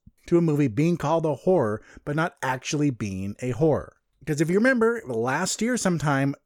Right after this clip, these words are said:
on Future Flicks, we talked about it, what makes a horror. A horror is a type of thriller, but it very specifically uses fear to get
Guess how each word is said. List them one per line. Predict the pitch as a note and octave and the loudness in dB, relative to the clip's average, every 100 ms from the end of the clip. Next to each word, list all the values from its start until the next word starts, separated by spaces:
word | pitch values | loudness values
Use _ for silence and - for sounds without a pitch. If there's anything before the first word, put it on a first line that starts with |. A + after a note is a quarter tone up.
| - | -4
on | C#3 F3+ | 0 0
Future | G3 G#3 F3 | 0 -2 0
Flicks, | D3+ D3 - | 0 0 -2
we | A#2 D3+ | 0 0
talked | - E3+ F#3 D#3 | 0 -4 -4 -2
about | C3+ A#2+ | 0 0
it, | B2 | -2
what | A2+ C#3+ F3 | 0 0 0
makes | D#3 D#3 E3+ | -4 -4 -6
a | |
horror. | C#3 D3+ A2+ G2+ - _ - | -2 0 0 -2 -8 _ -8
A | D3 | -4
horror | E3+ G3+ A#3+ A3 | 0 2 2 2
is | F3 F#3 D#3+ | 2 2 0
a | E3 | -4
type | - - - B3+ B3+ | -4 -10 -2 0 0
of | - D3+ | -2 -2
thriller, | - D3 G3+ D#3 B2 - - - | 0 2 4 2 0 -6 -20 -6
but | D3 | -6
it | B2+ | -4
very | A2 D#3 G3+ A#3 | 0 2 2 0
specifically | - F#3 D#3+ - - F#3+ B3 A3+ G3+ G3 | -2 -4 -4 -4 0 2 2 2 2 2
uses | D3 D3 D3+ D#3 C3+ _ _ - - | 2 2 2 0 -4 _ _ -20 -6
fear | - A#3 F3+ G#2 F#2+ - - | 0 4 4 2 -2 -10 0
to | E3+ | 0
get | C3+ D3 | 2 0